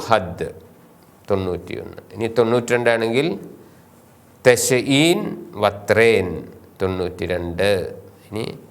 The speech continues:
തെശ് ഈൻ വത്ലാസ്, തൊണ്ണൂറ്റിമൂന്ന്. അങ്ങനെ ചേർക്കാവുന്നതാണ്.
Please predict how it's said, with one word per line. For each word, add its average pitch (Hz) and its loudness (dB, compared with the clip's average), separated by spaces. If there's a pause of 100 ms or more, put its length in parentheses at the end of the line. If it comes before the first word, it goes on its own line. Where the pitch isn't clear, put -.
(720)
തെശ് 113 4 (200)
ഈൻ 160 2 (260)
വത്ലാസ്, 110 2 (180)
തൊണ്ണൂറ്റിമൂന്ന്. 101 -2 (200)
അങ്ങനെ 101 0 (300)
ചേർക്കാവുന്നതാണ്. 85 -6